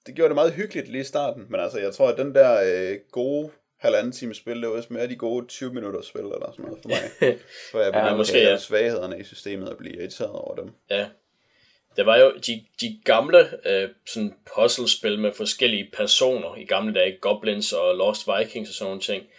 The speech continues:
Speaker 2: De havde jo,
Speaker 3: Mm.
Speaker 2: de havde det, øh, så vidt jeg husker i hvert fald, nu er det rigtig mange år siden, jeg har spillet dem, men de havde sådan et, øhm, et problem per skærm, kan man sige, så man skulle komme sig igennem, komme igennem en skærm, et skærmbillede altså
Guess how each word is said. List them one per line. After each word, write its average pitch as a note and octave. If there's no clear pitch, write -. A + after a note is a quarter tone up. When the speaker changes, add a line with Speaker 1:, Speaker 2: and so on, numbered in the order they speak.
Speaker 2:
De B2
havde B2+
jo, C3
Speaker 3:
Mm. A2
Speaker 2:
de A#2+
havde C#3
det, C#3+
øh, B2
så -
vidt C#3+
jeg C3+
husker F3
i -
hvert G2+
fald, A2
nu A2
er A2+
det A2
rigtig A#2
mange A2+
år A#2
siden, B2+
jeg A#2+
har A2+
spillet C3+
dem, G#2
men A2
de C3
havde C#3
sådan B2+
et, C#3
øhm, F2
et D3
problem A#2
per G#2+
skærm, B2+
kan G2
man F2+
sige, G2
så G#2+
man F#2+
skulle A2
komme G#2+
sig A2
igennem, B2
komme A2+
igennem B2
en C3
skærm, -
et A2
skærmbillede G2+
altså -